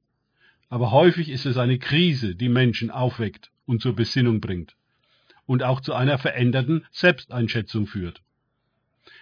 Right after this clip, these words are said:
Hier ist es einmal eine positive Krise, was ich sehr hoffnungsvoll finde. Nicht immer muss es ein negativer Schicksalsschlag sein.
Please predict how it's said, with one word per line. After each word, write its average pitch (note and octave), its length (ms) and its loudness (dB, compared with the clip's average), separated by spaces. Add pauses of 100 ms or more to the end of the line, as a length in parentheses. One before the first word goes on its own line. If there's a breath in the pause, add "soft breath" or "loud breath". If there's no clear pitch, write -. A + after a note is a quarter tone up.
(100)
Hier F3+ 420 4
ist F3+ 160 4
es C3+ 140 4
einmal B2 320 2
eine C3+ 220 2
positive D3+ 720 2
Krise, G2+ 560 -2 (720)
was G#2+ 200 -6
ich G#2 140 -6
sehr A2+ 160 0
hoffnungsvoll A2+ 580 0
finde. F2+ 400 -6 (480 loud breath)
Nicht C3+ 300 0
immer A3 240 6
muss D3+ 180 2
es B2+ 140 2
ein A#2+ 160 2
negativer C3 720 0
Schicksalsschlag A2+ 1300 -2
sein. G2 480 -4